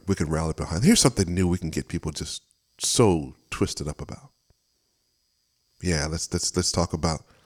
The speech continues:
let's kill another person. Let's, let's get everybody, let's, let's, let's divert people away from the issue.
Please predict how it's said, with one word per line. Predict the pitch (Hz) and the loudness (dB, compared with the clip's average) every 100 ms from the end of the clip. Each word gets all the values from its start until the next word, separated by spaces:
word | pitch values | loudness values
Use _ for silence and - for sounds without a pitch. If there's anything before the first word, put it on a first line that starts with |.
| _ | _
let's | 107 - | 2 2
kill | - 107 | 4 2
another | 87 76 | 2 -4
person. | - 85 - | -4 -6 -2
Let's, | 98 - - | -4 -4 -4
let's | 127 - | 0 4
get | 117 | 4
everybody, | 104 101 87 | 4 2 2
let's, | - 107 - | 0 -4 0
let's, | 143 - - | 0 0 2
let's | 165 | 2
divert | - 123 175 - | 2 2 2 2
people | 165 131 | 2 4
away | 120 131 | 4 2
from | - 98 | 2 0
the | 85 | 2
issue. | 101 - - | 0 0 -2